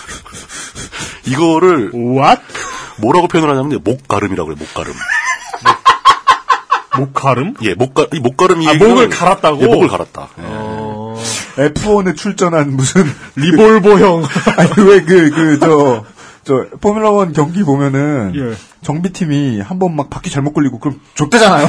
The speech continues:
Speaker 1: 그렇죠.
Speaker 3: <laughs>
Speaker 1: 예.
Speaker 3: 그런 상황 같은. 이게 와가지고 이렇게 한, 저, 서킷 돌고 이렇게 쉬는,
Speaker 1: 음.
Speaker 3: 잠깐 이렇게 차 댔을 때
Speaker 1: 피티 인 할 때.
Speaker 3: 목을 빨리 빼가지고 <laughs>
Speaker 1: 딱
Speaker 3: 딱 끼고.
Speaker 2: 아, 지금 만화에서 보던 그런 거 있잖아요.
Speaker 1: 예.
Speaker 3: 그렇죠.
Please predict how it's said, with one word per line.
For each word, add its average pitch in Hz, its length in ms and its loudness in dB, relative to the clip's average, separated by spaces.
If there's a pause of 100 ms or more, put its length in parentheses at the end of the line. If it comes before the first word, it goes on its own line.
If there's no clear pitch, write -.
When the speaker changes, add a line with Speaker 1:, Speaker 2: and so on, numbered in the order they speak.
(140)
Speaker 1:
그렇죠. 170 460 2
Speaker 3:
<laughs> - 40 -14
Speaker 1:
예. 170 240 -6
Speaker 3:
그런 160 220 2
상황 180 320 0
같은. 143 260 -2 (520)
이게 151 80 0
와가지고 160 460 2
이렇게 151 160 -2
한, 139 340 -4
저, 127 280 -2
서킷 202 320 -6
돌고 139 240 2
이렇게 135 160 -2
쉬는, 202 300 -2
Speaker 1:
음. 165 180 -10
Speaker 3:
잠깐 156 320 -4
이렇게 143 180 -6
차 180 160 -4
댔을 127 320 -8
때 113 280 -6
Speaker 1:
피티 - 180 -2
인 113 100 -2
할 98 120 -6
때. - 140 -8
Speaker 3:
목을 175 180 2
빨리 247 220 -6
빼가지고 214 360 -2
<laughs> - 1300 0
Speaker 1:
딱 - 140 0 (140)
Speaker 3:
딱 - 140 -6
끼고. 170 180 -2 (1400)
Speaker 2:
아, 151 100 -4
지금 139 200 -6
만화에서 180 380 4
보던 151 320 2
그런 139 160 0
거 139 100 0
있잖아요. 101 300 -8
Speaker 1:
예. 80 300 -6
Speaker 3:
그렇죠. 165 420 2